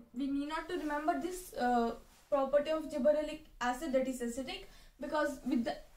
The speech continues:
uh, the name itself says gibberellic acid, so that means they're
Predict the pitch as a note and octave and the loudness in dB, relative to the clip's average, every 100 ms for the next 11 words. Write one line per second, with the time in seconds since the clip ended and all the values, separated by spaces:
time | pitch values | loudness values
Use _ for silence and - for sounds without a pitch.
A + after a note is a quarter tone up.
0 | - B3 A#3+ C4+ C4 C#4 E4 - F#4 E4 | -4 0 2 2 4 2 0 0 0 0
1 | - C4 G#3+ - G#3+ C4 A3 C#4 C#4 E4+ | 2 2 2 -2 -2 2 6 8 8 6
2 | - - C#4+ C4 A3+ F#3+ - - D4+ E4 | 0 4 4 6 -2 -4 -6 0 0 2
3 | A#3+ B3 D#4 G4+ D4+ | 0 0 2 4 4